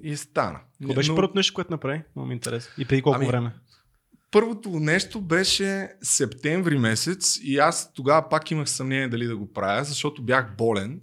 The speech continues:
Speaker 1: и имаше един, а, турнир по стритбол в Пловдив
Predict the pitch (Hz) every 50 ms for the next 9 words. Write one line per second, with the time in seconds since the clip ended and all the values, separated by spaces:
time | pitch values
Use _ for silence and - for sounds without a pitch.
0 | - - 143 147 151 156 156 143 - - 156 156 156 156 151 151 151 147 147 _
1 | _ _ _ _ _ _ _ - 131 127 139 143 143 143 139 131 131 127 127 127
2 | 123 123 120 120 120 - - - - 131 113 107 104 135 135 131 135 117 - -
3 | - - 120 123 117 90 85 92 82 82 87 101 - _ _ _ _ _ - 107
4 | 101 95 - - _ - - 120 123 120 110 95 87 104 131 - -